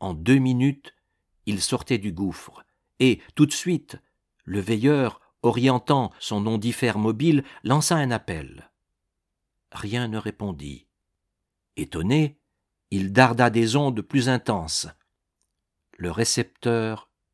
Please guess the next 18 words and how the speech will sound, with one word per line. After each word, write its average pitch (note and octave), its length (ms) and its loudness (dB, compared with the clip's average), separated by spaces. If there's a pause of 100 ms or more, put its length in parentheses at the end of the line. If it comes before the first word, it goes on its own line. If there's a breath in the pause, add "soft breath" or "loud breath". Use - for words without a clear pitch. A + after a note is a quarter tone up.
(160)
demeura F#2+ 480 -2
muet. D2 520 -8 (1200)
Une G2+ 140 -6
légère C3+ 440 -2
anxiété A#2 540 0
saisit B2+ 440 -4
Targ. D#2 640 -8 (760)
Il B2 220 4
lança C#3+ 280 2
l'appel B2 380 0
circulaire, A#2 800 -2 (400 soft breath)
qui, D#3 260 0
successivement, C3+ 960 0 (200 loud breath)
attaquait D#3 500 2
toutes F3 300 -4
les D#3+ 160 2
directions. B2+ 640 -2 (920)
Et, G2 380 -4